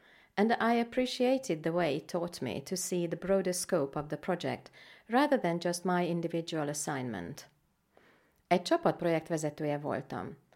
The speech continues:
A csapat másik három tagja hetente jelentett az előrehaladásáról, ami megtanított arra, hogy a projektre szélesebb értelemben tekintsek, és ne csak az egyéni feladataimra koncentráljak.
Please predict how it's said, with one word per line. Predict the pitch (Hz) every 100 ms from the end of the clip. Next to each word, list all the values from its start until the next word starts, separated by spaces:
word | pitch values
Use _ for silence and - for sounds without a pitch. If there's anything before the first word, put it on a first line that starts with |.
| - -
A | -
csapat | - 285 233 208
másik | 202 202 160
három | - 165 151
tagja | 151 170 185 190
hetente | 208 202 143 151
jelentett | 147 143 151 151 147
az | 143
előrehaladásáról, | 139 147 147 147 160 160 175 175 196 196 220 214 - - _
ami | - 220 233
megtanított | 262 285 170 156 147 147
arra, | - 185 208 214
hogy | 202
a | 202
projektre | 202 202 190 185 180
szélesebb | 180 - 175 151 - 147
értelemben | 147 147 147 139 151 143
tekintsek, | 156 - 208 233 226 - _ _ _
és | 302 -
ne | 208
csak | 170 165
az | -
egyéni | 147 147 147
feladataimra | - 139 143 139 147 139 135
koncentráljak. | - 123 - 143 - 139 131 131